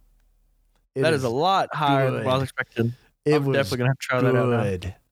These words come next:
Speaker 1: I, I was thrilled to death to try this. Uh, Hampy,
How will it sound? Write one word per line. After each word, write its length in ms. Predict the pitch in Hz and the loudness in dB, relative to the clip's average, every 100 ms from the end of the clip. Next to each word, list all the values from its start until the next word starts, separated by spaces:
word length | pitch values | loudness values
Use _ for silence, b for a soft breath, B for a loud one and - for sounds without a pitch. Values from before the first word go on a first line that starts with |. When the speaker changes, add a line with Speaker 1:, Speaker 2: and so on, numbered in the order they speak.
| - | -6
Speaker 1:
I, 480 | 135 156 165 156 131 | 0 2 2 0 0
I 160 | 113 139 | 0 0
was 240 | 135 107 | 0 -4
thrilled 340 | - 127 131 135 | -2 0 2 0
to 80 | 107 | 0
death 240 | 110 104 | 2 2
to 80 | 98 | 0
try 260 | - 95 | 0 2
this. 260 | 92 90 - - B B B | 2 0 -2 -10 B B B
Uh, 320 | 110 113 107 98 | -2 2 2 0
Hampy, 520 | - 151 143 135 | 0 0 0 0